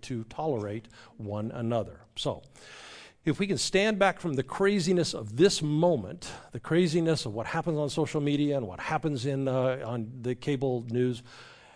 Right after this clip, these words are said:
and if we look at this guy's research, we see how deeply there runs in the American ethos this theme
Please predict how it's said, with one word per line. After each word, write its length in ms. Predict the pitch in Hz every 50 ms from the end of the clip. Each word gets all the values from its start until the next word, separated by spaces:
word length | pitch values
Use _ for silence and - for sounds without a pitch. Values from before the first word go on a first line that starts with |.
| - -
and 80 | 139 123
if 80 | 113
we 100 | 139 131
look 240 | 123 143 202 240 -
at 100 | 226 -
this 180 | - 220 180 -
guy's 260 | - 160 156 131 113
research, 440 | 143 156 147 - - 113 110 110 -
we 120 | 147 131
see 200 | 113 - 190 185
how 380 | 147 113 - - 160 156 143 139
deeply 640 | 123 110 117 117 185 214 208 - - 135 131 123 123
there 260 | 113 123 139 135 131
runs 520 | 120 120 165 175 156 127 120 127 117 117 - -
in 300 | 165 180 190 196 185 175
the 220 | 151 156 151 165 -
American 800 | - 110 110 127 156 175 175 160 156 - - 156 143 143 143 143 - -
ethos 640 | 165 160 143 - - - 113 82 85 107 104 - - - - - - - _ _
this 380 | - 117 117 143 139 - - -
theme 760 | - - - - 226 220 175 127 113 101 101 123 156 170 160